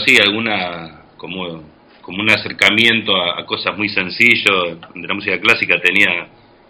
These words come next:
tenía ese libro, es-, ese método, y,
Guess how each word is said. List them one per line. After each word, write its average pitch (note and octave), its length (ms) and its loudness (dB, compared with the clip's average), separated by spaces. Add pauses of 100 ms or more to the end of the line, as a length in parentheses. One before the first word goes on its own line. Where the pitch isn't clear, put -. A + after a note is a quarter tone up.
(140)
tenía F#2 240 2
ese A2 200 4
libro, B2+ 380 6
es-, G#2+ 420 -2
ese A#2 240 0
método, D3 540 2 (220)
y, A2 320 -2